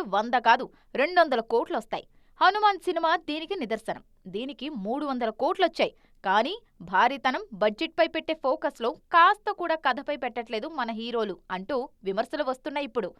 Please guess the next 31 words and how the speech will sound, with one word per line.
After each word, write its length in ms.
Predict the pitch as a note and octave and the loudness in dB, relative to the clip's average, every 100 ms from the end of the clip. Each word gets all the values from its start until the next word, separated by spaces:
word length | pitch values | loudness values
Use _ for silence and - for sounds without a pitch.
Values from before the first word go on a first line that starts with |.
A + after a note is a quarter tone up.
| _ _ _ - | _ _ _ 8
తాజాగా 480 | F4 F#4 F#4+ E4 | 10 10 6 6
విడుదలైన 480 | D#4 B3+ C4+ C4+ C4 | 4 2 0 0 -2
వరుణ్ 320 | G3+ G3+ B3+ | 0 0 0
తేజ్ 220 | C4 B3+ G#3+ | -2 -4 -4
మట్కాకు 540 | F3 F3+ B3 G#3+ C4 - G#3 | -6 -2 0 0 -2 -6 -2
ఓపెనింగ్స్ 460 | A#3+ - D4+ B3 | -2 -2 -8 -8
కూడా 200 | G#3+ G#3 | -6 0
రావట్లేదు. 480 | D4 B3 A3+ A#3+ A3 - _ C4 | 2 2 0 -6 -6 -8 _ 6
ఆ 80 | D4+ | 8
మధ్య 280 | E4+ E4+ A4 | 6 4 4
ధమాకా 460 | C4 D#4+ F4+ F4+ F4+ | 4 6 6 6 6
వాల్తేరు 500 | E4 C4 D4+ E4 D4+ | 8 6 6 2 -4
వీరయ్యతో 440 | A#3+ C4 C4+ A#3 C4 C4 | -4 -2 -2 -2 -4 -2
ట్రాక్ 340 | G#3+ F3+ A3+ | 0 2 0
ఎక్కినట్లే 400 | D#4+ D#4+ D#4+ E4+ | -6 -6 -4 -2
కనిపించిన 480 | E4+ D#4+ D#4+ D#4+ D4 | -2 -2 -4 -8 -4
రవితేజ 420 | A3 G3 C#4 A#3+ F#3+ F#3 - | -2 -2 -4 -2 -2 -2 -4
తర్వాత 320 | F#3+ F#3 A#3+ B3 | -4 0 0 0
మళ్లీ 360 | F#3+ G3+ C#4+ E4 | -6 -4 -4 2
గాడి 320 | D#4 E4 E4+ | 4 4 2
తప్పారు. 360 | D4 F#3+ E3+ - _ _ E3+ | -2 -4 -6 -8 _ _ -8
మొన్న 240 | F#3+ B3+ | -4 -2
మిస్టర్ 420 | B3+ B3 G4 G4 | -2 -2 0 2
బచ్చన్కు 380 | F#4+ F#4+ F4 F#4 F#4 G4 | 0 -2 -4 -4 0 2
కనీస 360 | F#4 A4+ A#4 G4+ D#4 | 2 0 -2 -2 0
ఓపెనింగ్స్ 460 | F#4 G4 F4+ - | 0 -2 -8 -6
కూడా 220 | C4+ B3 | -2 2
రాలేదు. 360 | D4 G#3 F3 - - _ _ - | 4 4 2 -6 -18 _ _ -2
గోపీచంద్ 640 | G#3 F4 G#4+ G4+ D4+ A#3+ | 2 2 2 0 -2 -4
కూడా 200 | G#3 B3+ | 0 0
అంతే. 260 | G3 F3 | 0 -4